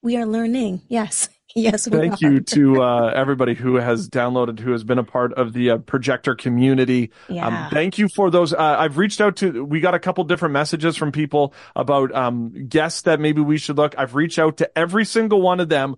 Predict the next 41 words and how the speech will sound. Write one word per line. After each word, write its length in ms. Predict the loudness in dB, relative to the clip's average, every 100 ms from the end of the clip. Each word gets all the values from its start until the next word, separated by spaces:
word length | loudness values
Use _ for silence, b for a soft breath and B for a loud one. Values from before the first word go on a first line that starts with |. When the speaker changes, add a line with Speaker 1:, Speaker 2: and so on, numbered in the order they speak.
| b b
Speaker 2:
So 220 | 0 0
if 140 | 2
it 80 | -2
happens, 500 | 0 0 0 -2 -2
thank 340 | -2 -2 -2 -4
you. 60 |
If 100 | -4
it 120 | -2
didn't 220 | -2 0 0
happen, 420 | 0 0 -2 -4 b b -20 -4
get 200 | 2 2
into 240 | 2 0 0
their 180 | 2
D 220 | 0 0 0 0
Ms 140 | -2
and 100 | -4
be 120 | 0
like, 160 | 2 0
"You 200 | 0 0
gotta 220 | 2 2 0
talk 300 | 0 -2 -2
to 100 | -8
Johnny 440 | -2 0 0 0
and 100 | -2
Holly." 360 | 0 -2 -4 -14 _ -8
Speaker 1:
Yes. 720 | -2 0 2 2 0 -6 -10 B B B B B
Guys, 280 | 0 2 0
we 80 | 0
love 220 | 0 0
you. 120 | -2
Thank 260 | -2 -2 0
you 60 | -2
for 100 | 0
following 380 | 0 0 0
along 300 | 0 0 0
on 80 | 0
our 320 | 0 2 2
seven-year 580 | 0 0 0 0 0 -2
journey, 420 | -2 -2 -2 -2
almost 380 | -2 -2 -4 -6 -4
eight. 540 | -2 0 -2 -10